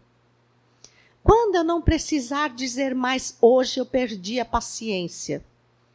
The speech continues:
porque eu aprenderei que paciência, como outros sentimentos e qualidades, nós conquistamos. E o que se conquista não se perde.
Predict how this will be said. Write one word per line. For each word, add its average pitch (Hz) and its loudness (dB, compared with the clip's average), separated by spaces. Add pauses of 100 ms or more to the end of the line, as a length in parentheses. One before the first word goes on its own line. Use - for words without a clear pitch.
(380)
porque 339 -2
eu 349 0
aprenderei 294 0
que - -6
paciência, 254 -4
como 208 0
outros 233 2
sentimentos 202 -6
e 180 -8
qualidades, 196 -4
nós 220 -6
conquistamos. 311 -4 (340)
E 220 -2
o 285 -4
que - -4
se 339 -6
conquista 302 -4
não 240 -6
se - -10
perde. 147 -6